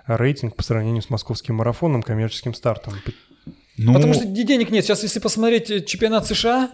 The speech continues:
Speaker 3: и посмотреть, э, суммы призовые на чемпионате С Ш А по марафону, вот для
Speaker 1: Мгм.
Speaker 3: интереса,
Speaker 1: Так.
Speaker 3: и посмотреть, э, чемпионат России даже, ну, девятнадцатого года.
Speaker 1: Мгм.
Speaker 3: Ну, что нам там дали?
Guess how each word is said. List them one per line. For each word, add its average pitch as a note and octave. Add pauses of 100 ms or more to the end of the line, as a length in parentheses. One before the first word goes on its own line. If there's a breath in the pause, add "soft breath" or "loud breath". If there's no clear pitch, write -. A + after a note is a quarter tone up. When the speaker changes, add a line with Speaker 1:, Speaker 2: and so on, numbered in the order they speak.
Speaker 3:
и G3
посмотреть, G#3
э, F#3
суммы G3
призовые G3
на F#3
чемпионате E3+
С -
Ш F#3+
А -
по F#3+
марафону, F3+
вот A#2+
для B2
Speaker 1:
Мгм. G3
Speaker 3:
интереса, F3
Speaker 1:
Так. A#2+ (220)
Speaker 3:
и G#3+
посмотреть, A3+ (340 soft breath)
э, E3+
чемпионат G#3+
России G#3+
даже, F3+
ну, G#3+
девятнадцатого E3
года. D3+
Speaker 1:
Мгм. B2+
Speaker 3:
Ну, F3
что A#3
нам F3+
там E3
дали? D#3